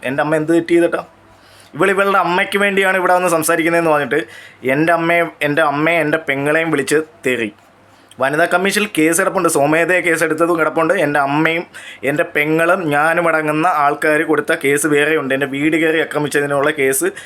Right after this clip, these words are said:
ഇവൾക്കെതിരെ, ഇവളുടെ മോനെതിരെയുണ്ട്. അപ്പം നീ ഇതൊന്നും അന്വേഷിക്കാതെ നീ എന്ത് ഒലക്കേടെ അന്വേഷണമാടാ ആ ചാനലിൽ വെച്ച് നടത്തുന്നത്? എടാ വിവരം കെട്ടവനെ, നാല് കാശ് കിട്ടുവാണെങ്കിൽ,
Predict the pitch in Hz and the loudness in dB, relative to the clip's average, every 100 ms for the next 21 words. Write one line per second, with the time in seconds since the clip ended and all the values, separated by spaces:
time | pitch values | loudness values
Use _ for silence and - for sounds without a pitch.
0 | - - 151 190 196 180 185 165 175 175 | -12 -4 -2 0 0 0 2 2 2 2
1 | 156 170 196 180 180 131 98 87 - - | 2 2 2 2 2 0 -4 -12 -16 -20
2 | - - - - - - 160 202 180 202 | -20 -20 -20 -20 -14 -4 0 0 2 0
3 | 214 190 220 214 233 202 190 185 165 151 | 2 2 2 2 2 2 0 0 0 0
4 | 143 147 - - 143 185 202 185 190 208 | 0 -2 -4 -12 -4 0 0 0 2 4
5 | 240 214 - - _ _ - 160 156 165 | 2 2 -6 -20 _ _ -2 2 2 2
6 | 165 - 208 214 214 175 190 190 190 160 | -4 -2 0 2 0 0 0 0 2 2
7 | 143 139 139 139 147 151 139 147 131 117 | 2 2 2 0 0 0 0 0 0 0
8 | 117 110 110 - - - 190 175 190 208 | -4 -8 -12 -16 -8 -4 0 0 0 0
9 | 202 180 165 143 139 - - 175 208 214 | -2 0 0 -2 -8 -16 -4 0 0 0
10 | 175 196 202 165 165 151 127 123 | 0 0 0 -2 0 2 0 0